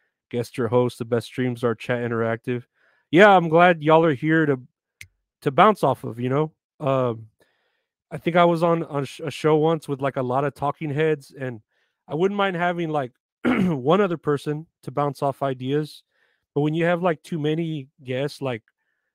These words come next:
shoot, like, five or six or seven, it's, it's a lot. It's, and then if the delay and y'all are there, um, uh, what is it? Um, i-, interrupting each other, and y'all are trying to each get your jokes in, it's like, man, that's, that's tough.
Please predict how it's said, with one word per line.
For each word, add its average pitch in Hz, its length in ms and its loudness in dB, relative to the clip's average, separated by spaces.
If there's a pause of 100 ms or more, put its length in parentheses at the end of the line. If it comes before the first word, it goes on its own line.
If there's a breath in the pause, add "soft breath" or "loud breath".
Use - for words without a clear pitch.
shoot, 139 360 -8
like, 120 160 -6
five 127 360 -6
or 131 60 -6
six - 320 -6
or 127 80 -6
seven, 135 440 -4
it's, - 220 -12
it's 123 220 -12
a 117 60 -10
lot. 113 500 -10 (140)
It's, - 320 -14 (540)
and 139 160 -4
then 151 120 2
if 147 160 0
the 151 120 4
delay 139 640 0
and 143 120 -2
y'all 131 240 0
are 143 80 2
there, 143 360 0
um, 113 400 -4 (880)
uh, 127 220 -2
what 131 160 -4
is 143 140 -6
it? 156 160 -4 (260)
Um, 113 540 -6 (560)
i-, 127 40 -6
interrupting 139 720 0
each 165 200 -8
other, 190 320 0 (720)
and 127 180 -4
y'all 131 180 2
are 135 60 0
trying 139 300 -2
to 139 40 -4
each 131 340 -8
get 139 160 -4
your 123 140 -4
jokes 131 400 -6
in, 147 200 0
it's 127 180 -6
like, 107 160 -6
man, 113 360 -8
that's, 127 280 -8
that's 131 280 -4
tough. 110 360 -8